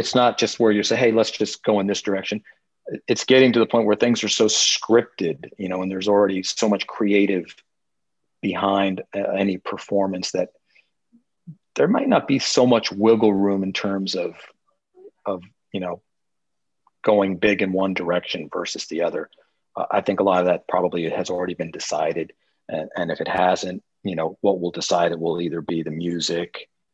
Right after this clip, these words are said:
uh, you know, like I said, the choreography, how we're shooting it. And, you know, maybe we'll add something for a particular camera shot, or maybe we'll go over the top on something if we,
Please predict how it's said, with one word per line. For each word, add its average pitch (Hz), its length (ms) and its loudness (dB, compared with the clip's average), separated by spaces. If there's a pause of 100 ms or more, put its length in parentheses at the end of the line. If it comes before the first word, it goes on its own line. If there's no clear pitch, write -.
(240)
uh, 76 760 -4 (300)
you 110 80 -8
know, - 60 -12
like - 140 -14
I 78 60 -10
said, 78 180 -8
the - 80 -12
choreography, 85 600 -6
how 85 120 -6
we're 80 100 -8
shooting 82 380 -6
it. 80 200 -8 (120)
And, 73 240 -14 (340)
you 82 80 -8
know, 76 60 -6
maybe 82 200 -4
we'll 85 220 0
add 85 220 -2
something 80 440 -8 (500)
for 98 100 0
a - 40 -2
particular 82 380 -4
camera 90 340 -6
shot, 87 380 0
or 73 140 -8 (600)
maybe 82 260 -4
we'll 82 180 -2
go 82 120 -2
over 82 220 -2
the 82 80 -14
top 87 280 -4
on 87 100 -10
something 80 300 -8
if 78 140 -16
we, 78 80 -10